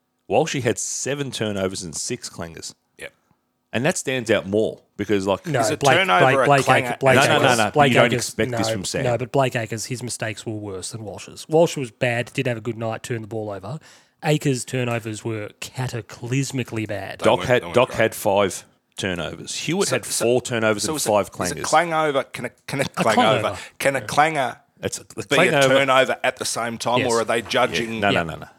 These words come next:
Speaker 2: So you can be doubling up there.
Speaker 3: Yes.
Speaker 1: Yeah. If you make a clanger
Speaker 3: There
Speaker 1: and
Speaker 3: probably
Speaker 1: yet
Speaker 3: needs
Speaker 1: you
Speaker 3: to
Speaker 1: still,
Speaker 3: be
Speaker 1: you still retain possession, that's
Speaker 3: a,
Speaker 1: not
Speaker 3: a clang
Speaker 2: They're just
Speaker 3: over,
Speaker 2: under
Speaker 3: a, a
Speaker 2: pressure.
Speaker 3: clang over.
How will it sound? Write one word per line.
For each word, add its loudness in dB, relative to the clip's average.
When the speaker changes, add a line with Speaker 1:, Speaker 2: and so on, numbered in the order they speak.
Speaker 2:
So -2
you -6
can -2
be -6
doubling -2
up -4
there. -8
Speaker 3:
Yes. 0
Speaker 1:
Yeah. -14
If -8
you 0
make 0
a -2
clanger 0
Speaker 3:
There 4
Speaker 1:
and 0
Speaker 3:
probably 8
Speaker 1:
yet 4
Speaker 3:
needs 4
Speaker 1:
you 0
Speaker 3:
to -2
Speaker 1:
still, 4
Speaker 3:
be -12
Speaker 1:
you 0
still -2
retain -2
possession, -4
that's -2
Speaker 3:
a, -12
Speaker 1:
not -2
Speaker 3:
a 0
clang 4
Speaker 2:
They're 6
just 4
Speaker 3:
over, 2
Speaker 2:
under -2
Speaker 3:
a, -4
a -2
Speaker 2:
pressure. -2
Speaker 3:
clang -4
over. -8